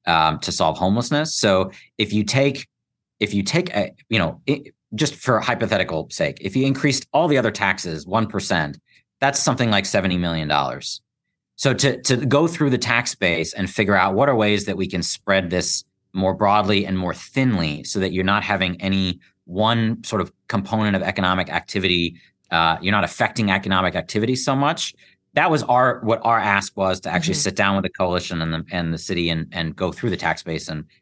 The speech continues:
Speaker 1: come to some compromise.
Speaker 2: Well, the ask here with the buildings is, you know, we're, we're seeing thousands of new arrivals to Chicago being bused here from the southern border, and thousands of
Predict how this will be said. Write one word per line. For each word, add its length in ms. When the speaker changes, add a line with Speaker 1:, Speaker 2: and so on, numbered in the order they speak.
Speaker 1:
come 200
to 60
some 180
compromise. 480
Speaker 2:
Well, 100
the 140
ask 220
here 140
with 140
the 60
buildings 360
is, 400
you 100
know, 120
we're, 140
we're 240
seeing 360
thousands 520
of 100
new 200
arrivals 680
to 120
Chicago 460
being 280
bused 340
here 220
from 180
the 60
southern 360
border, 400
and 380
thousands 640
of 420